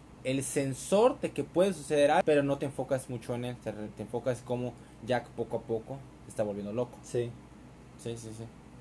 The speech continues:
Speaker 2: De hecho, lo que mencionábamos hace rato,
Speaker 1: Ujú.
Speaker 2: eh, Tony,
Speaker 1: Ujú.
Speaker 2: el amigo imaginario de Danny, le dice o le advierte a, a Danny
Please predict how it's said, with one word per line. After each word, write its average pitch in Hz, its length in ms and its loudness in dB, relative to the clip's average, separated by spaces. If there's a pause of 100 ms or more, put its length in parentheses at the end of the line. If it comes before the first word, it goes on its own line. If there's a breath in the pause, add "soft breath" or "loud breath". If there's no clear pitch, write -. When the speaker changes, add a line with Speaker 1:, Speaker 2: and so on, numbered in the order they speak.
(140)
Speaker 2:
De 135 100 2
hecho, 123 720 2 (800)
lo 127 140 0
que 131 80 2
mencionábamos 131 640 -2
hace 131 180 -2
rato, 127 500 -2
Speaker 1:
Ujú. 117 100 -8 (580)
Speaker 2:
eh, 110 320 -6 (120)
Tony, 156 440 4 (200)
Speaker 1:
Ujú. 135 200 -8 (100)
Speaker 2:
el 113 60 -2
amigo 127 260 -2
imaginario 135 480 -2
de 143 80 2
Danny, 156 360 -2 (840 loud breath)
le 123 160 4
dice 135 560 2
o 113 100 4
le 117 140 2
advierte 127 800 2 (640)
a, 107 880 -8 (300)
a 120 80 -8
Danny 151 360 0